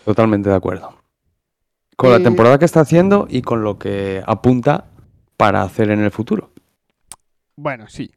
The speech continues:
Speaker 2: eso, eso ya veremos, ¿eh?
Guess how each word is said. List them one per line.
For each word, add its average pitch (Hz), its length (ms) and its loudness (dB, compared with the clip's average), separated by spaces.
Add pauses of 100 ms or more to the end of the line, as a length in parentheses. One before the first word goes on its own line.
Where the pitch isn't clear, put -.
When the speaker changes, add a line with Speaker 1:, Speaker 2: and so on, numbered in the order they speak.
(120)
Speaker 2:
eso, 127 680 -6 (800)
eso - 160 -16
ya 139 160 -6
veremos, 120 420 -10
¿eh? 143 160 -8